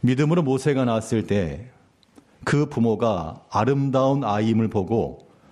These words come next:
석 달 동안 숨겨 왕의 명령을 무서워하지 아니하였으며."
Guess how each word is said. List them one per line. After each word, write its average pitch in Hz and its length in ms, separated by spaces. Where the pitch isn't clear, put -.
석 - 340
달 143 220
동안 131 280
숨겨 110 600
왕의 120 440
명령을 120 520
무서워하지 110 840
아니하였으며." 95 680